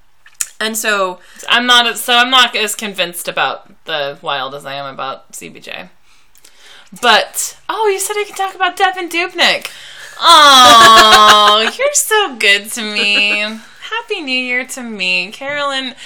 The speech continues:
Speaker 2: Carolyn wrote this, <laughs> this podcast outline and said I can talk about Sam Gagner and Devin Dubnyk, because those are the only two good things that I took out of the Wi-, of the Oilers, except for, well, no, Taylor Hall.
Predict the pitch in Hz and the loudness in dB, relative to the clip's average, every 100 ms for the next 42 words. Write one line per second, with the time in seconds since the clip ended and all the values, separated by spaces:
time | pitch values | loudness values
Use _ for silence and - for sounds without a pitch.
0 | - - 359 359 370 302 247 247 277 - | -18 -6 0 2 2 2 0 0 -4 -2
1 | - - 415 - - - - 277 - 247 | -2 -2 -8 -20 -20 -14 -10 -10 -6 -2
2 | 220 214 208 190 214 180 - 190 190 190 | 0 0 0 0 2 0 0 -2 -2 -4
3 | 208 226 202 196 208 214 196 180 165 214 | -2 0 0 -2 -2 -2 0 -2 -2 -2
4 | 208 196 196 190 180 220 208 165 170 175 | 2 2 2 2 0 0 2 0 -2 -6
5 | 175 180 175 - - 370 - _ 208 202 | -6 -6 -6 -10 -16 -16 -16 _ -14 -2
6 | 247 294 285 226 226 262 277 277 262 233 | 2 2 0 0 0 0 -2 -2 -4 0
7 | 233 220 233 226 196 214 226 226 196 202 | 0 0 -6 -4 -2 -2 -2 0 2 2
8 | 214 214 180 156 - 190 202 208 104 180 | -2 -6 -2 0 2 0 -2 -8 -6 -4
9 | 156 151 156 190 214 226 208 208 190 202 | -4 -6 -8 -12 -6 -6 -4 -6 -6 -2
10 | 190 175 139 147 - 156 151 139 139 | -2 -2 -8 -12 -16 -12 -10 -8 -8